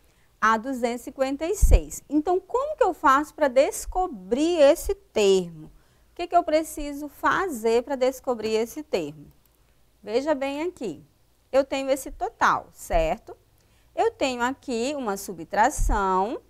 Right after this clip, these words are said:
que vai encontrar, né, esse mesmo resultado.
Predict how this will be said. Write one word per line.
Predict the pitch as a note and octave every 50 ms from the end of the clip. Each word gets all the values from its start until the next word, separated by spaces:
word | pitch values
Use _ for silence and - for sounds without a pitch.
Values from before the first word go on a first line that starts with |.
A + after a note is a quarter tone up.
| _ _ _ _
que | - - D#4
vai | C#4+ D4+ C#4 C#4+
encontrar, | D#4 D4+ D#4 C#4+ D4+ D4 - C4+ A3+ G#3+ G#3+ G#3+ A3 B3+ F#4+ - _ _ _ _ _ _ _
né, | - G3+ G3+ G#3+ A#3+ B3 -
esse | - A#3+ C4+ C4 - D#4
mesmo | C#4 C4 A#3+ A#3+ C4 C#4+ D#4 F4
resultado. | F4 F#4 F4 F4 F4+ G#4+ A4+ A#4 - G4 C4+ F3+ B2+ A#2